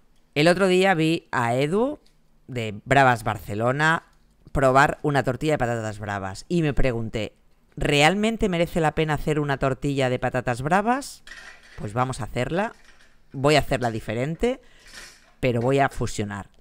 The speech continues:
la tortilla de patatas y las patatas bravas. Comenzamos pelando las patatas. Yo voy a utilizar una variedad Kennebec, que quedan geniales. Cortamos en dados irregulares, no muy grandes,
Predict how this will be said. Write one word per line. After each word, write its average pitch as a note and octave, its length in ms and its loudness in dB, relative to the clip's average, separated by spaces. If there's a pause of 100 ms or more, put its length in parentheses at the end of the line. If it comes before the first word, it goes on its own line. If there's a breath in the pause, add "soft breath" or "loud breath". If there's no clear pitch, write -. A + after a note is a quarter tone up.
(100)
la G2+ 60 -12
tortilla C#3 300 -2
de C#3+ 40 0
patatas A#3 640 0
y C3 120 -2
las A2+ 140 -4
patatas A2 460 -4
bravas. G2 400 -12 (240 loud breath)
Comenzamos D3 500 0
pelando G#3 360 0
las C#3+ 140 0
patatas. A2+ 440 -4
Yo C3+ 80 0
voy D3+ 80 0
a D3+ 40 0
utilizar C#3+ 580 0
una C3+ 180 -4
variedad A2+ 460 -4 (640)
Kennebec, A2+ 580 -2 (560 soft breath)
que A#2+ 220 -6
quedan C3+ 440 -2
geniales. G#2 800 -8 (260 soft breath)
Cortamos B2 540 0
en B2 140 -4
dados B2 300 0
irregulares, C3+ 680 -2
no D#3 300 0
muy C#3+ 180 0
grandes, D3 720 -4